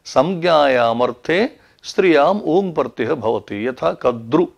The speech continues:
ह्रस्व उकारान्तं, तस्मात् अनेन सूत्रेण ऊङ् प्रत्यये कृते कद्रूः नाम नागमाता इति। एवं कमण्डलूः, कमण्डलु ह्रस्व उकारान्त, तस्मात्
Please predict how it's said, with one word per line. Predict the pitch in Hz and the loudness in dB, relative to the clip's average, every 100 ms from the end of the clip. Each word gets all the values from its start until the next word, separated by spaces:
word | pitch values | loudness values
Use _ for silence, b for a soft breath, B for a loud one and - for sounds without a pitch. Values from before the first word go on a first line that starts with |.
| _ _ | _ _
ह्रस्व | 131 127 - | -4 -4 -4
उकारान्तं, | 135 117 120 120 110 117 156 120 b b b - | -2 -2 -2 -2 -6 -2 -2 -2 b b b -6
तस्मात् | 113 - - 131 139 - | -6 -4 0 0 0 -2
अनेन | 117 180 170 | -2 -2 -4
सूत्रेण | 147 143 135 - 127 113 117 120 127 b b _ | -6 -6 -6 -6 -8 -6 -4 -4 -4 b b _
ऊङ् | 156 220 208 | 4 4 4
प्रत्यये | 156 123 135 123 | -2 -2 -2 -2
कृते | 117 113 110 131 196 b b - | -2 -6 -4 -2 -2 b b -4
कद्रूः | 123 120 135 143 139 139 139 123 - | -4 -2 -2 -2 -2 -2 -4 -6 -6
नाम | 139 139 - | -4 -4 -2
नागमाता | 135 147 139 120 113 110 107 131 127 123 123 120 120 - | 2 2 4 2 2 -2 0 2 2 2 -2 -4 -8 -12
इति। | - _ _ _ _ _ _ - | -20 _ _ _ _ _ _ 2
एवं | 170 170 104 - b b b | 4 4 0 -8 b b b
कमण्डलूः, | 143 170 180 165 139 156 156 156 143 180 - | 4 6 2 2 2 4 2 2 2 0 -2
कमण्डलु | 127 151 160 156 156 214 | -2 -2 -4 0 4 4
ह्रस्व | - - 147 147 - | 0 -2 0 0 0
उकारान्त, | 170 147 139 120 113 120 | -2 2 2 2 -2 -4
तस्मात् | 143 - 143 165 | -6 -4 -2 0